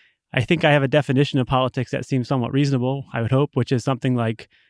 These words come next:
you know, working with others with goals and strategies to influence the government. And that just didn't strike me as, like, what ninety percent of people are doing who say they're engaged in politics. Um, and it just felt a lot closer to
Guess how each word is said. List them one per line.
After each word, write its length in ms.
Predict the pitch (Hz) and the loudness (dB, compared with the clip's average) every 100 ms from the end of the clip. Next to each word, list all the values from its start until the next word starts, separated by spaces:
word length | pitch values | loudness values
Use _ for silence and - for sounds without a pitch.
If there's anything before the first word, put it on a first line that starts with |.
| - | -2
you 80 | 127 | 0
know, 140 | 113 | 0
working 320 | 113 131 131 | 0 0 0
with 120 | 123 | 2
others 320 | 120 113 120 117 | 2 0 -2 -2
with 140 | 113 | -2
goals 240 | 123 123 | 0 0
and 120 | 120 113 | -2 -2
strategies 540 | 131 123 123 123 117 | -2 0 0 -2 -4
to 80 | 139 | -2
influence 420 | 131 120 123 117 | -2 0 -2 -4
the 80 | 127 | -4
government. 460 | 127 120 104 120 160 _ _ _ _ _ - | -2 -2 -2 -4 -8 _ _ _ _ _ -2
And 400 | 156 147 135 123 - _ _ _ 165 | 2 4 2 0 -4 _ _ _ 0
that 220 | 156 180 | 0 2
just 220 | 180 - | 0 0
didn't 200 | 160 170 | -2 -2
strike 340 | - 147 143 | -2 -2 0
me 140 | 143 139 | 2 2
as, 140 | 131 | 2
like, 180 | 131 117 | -2 -2
what 120 | 143 | 0
ninety 300 | 151 135 135 | 2 2 2
percent 280 | 131 120 135 | 0 0 0
of 80 | 123 | 0
people 240 | 127 127 | -2 0
are 80 | 120 | 0
doing 380 | 110 139 123 120 | 2 2 2 0
who 320 | 110 123 113 | 0 0 0
say 220 | - 131 | 0 0
they're 140 | 120 120 | 0 0
engaged 300 | 117 117 123 | 0 -2 -2
in 80 | |
politics. 640 | 113 123 113 123 147 - _ _ _ _ _ _ - | 0 0 -2 -6 -10 -14 _ _ _ _ _ _ -2
Um, 340 | 131 113 120 | 0 0 0
and 240 | 147 135 151 | 0 0 0
it 100 | 131 | 0
just 240 | 143 - | -2 0
felt 200 | 131 127 | 0 2
a 40 | |
lot 220 | 123 127 - | 2 0 0
closer 460 | 139 123 - 117 | 0 0 0 -4
to 420 | - 127 113 113 | -2 -2 -2 -2